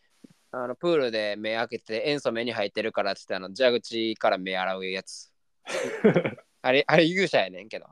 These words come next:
Speaker 1: あんなん、なんでできる？あんなん。
Speaker 2: 確かに。あれ、コンタクトやってたら、別に普通にやっていいんかな？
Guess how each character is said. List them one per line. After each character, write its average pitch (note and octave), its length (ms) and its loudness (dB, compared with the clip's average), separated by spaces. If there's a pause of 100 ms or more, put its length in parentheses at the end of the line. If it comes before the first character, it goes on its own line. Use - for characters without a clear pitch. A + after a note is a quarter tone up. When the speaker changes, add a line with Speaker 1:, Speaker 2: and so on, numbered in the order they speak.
Speaker 1:
あ D#3 140 -2
ん G3 80 -2
な D3+ 80 -2
ん、 F#3+ 300 -2
な C3+ 80 6
ん D3 40 0
で E3 60 6
で G3 140 8
き F#3 80 6
る？ C3 100 6
あ A#2+ 60 -2
ん A#2+ 80 -8
な G2+ 80 -6
ん。 - 80 -16 (240)
Speaker 2:
確 - 240 -8
か G2+ 80 -4
に。 - 160 -12
あ C3+ 100 -2
れ、 D3+ 80 6
コ A#3+ 140 8
ン A#3+ 40 2
タ G3 120 6
ク - 80 -14
ト D3 80 6
や C3+ 60 8
っ C3 40 0
て C#3 160 6
た C3+ 160 -8
ら、 G#2 320 -4 (720)
別 C3 240 -6
に B2+ 60 -6
普 - 100 -16
通 A#2 160 -4
に A2+ 80 -4
や B2 80 2
っ C3 60 -4
て - 80 -2
い G2 60 -6
い - 20 -
ん - 20 -16
か - 120 -12
な？ - 100 -16